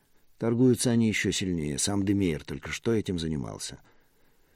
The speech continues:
Только они торгуются с фальшивыми улыбками на лице и всё время ссылаются на больных детей, старых родителей, плохую погоду, паршивую политику и прочие вещи,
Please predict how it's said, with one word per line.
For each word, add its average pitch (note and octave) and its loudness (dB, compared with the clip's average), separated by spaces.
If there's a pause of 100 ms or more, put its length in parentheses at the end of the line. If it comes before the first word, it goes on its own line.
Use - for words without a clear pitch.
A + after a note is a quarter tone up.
(140)
Только B2+ 6
они D3 8
торгуются C#3 8
с - -2
фальшивыми B2 6
улыбками A#2+ 6
на A#2 6
лице A#2 6
и B2 10
всё A#2 2
время B2 6
ссылаются A2+ 4
на A2 2
больных G#2 2
детей, G#2+ 4
старых F2+ -2
родителей, A2 0
плохую D#2+ -4
погоду, G2 2
паршивую D#2 -6
политику F#2 -4
и F2 -2
прочие F2 -2
вещи, A2+ -2